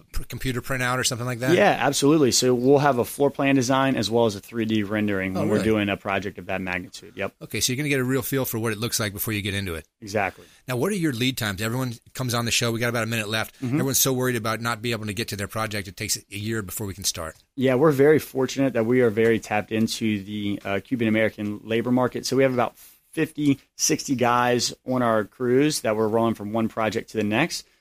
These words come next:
Speaker 2: So as far as lead times, we can get to your project as soon as all the materials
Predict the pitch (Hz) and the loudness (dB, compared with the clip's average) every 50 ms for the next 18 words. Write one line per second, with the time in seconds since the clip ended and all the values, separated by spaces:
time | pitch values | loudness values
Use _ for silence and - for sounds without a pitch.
0 | _ _ - - 151 147 139 139 135 135 120 - - 160 165 156 135 110 120 131 | _ _ 4 6 8 8 8 8 6 4 0 0 2 4 4 4 4 4 4 4
1 | 139 139 123 - 143 151 160 165 165 135 113 110 151 170 190 175 160 139 - 139 | 4 4 4 4 2 4 4 2 2 0 0 0 0 2 4 2 2 2 2 2
2 | 117 - - 120 123 120 117 139 135 - 113 101 - - 147 156 151 135 113 123 | 2 2 0 0 0 2 2 2 0 0 -2 -2 0 2 4 4 4 4 6 6
3 | 123 120 120 113 107 107 101 - - 123 117 117 113 113 110 107 107 104 - | 4 6 4 4 2 0 0 -2 -2 0 2 2 4 4 4 2 0 -2 -4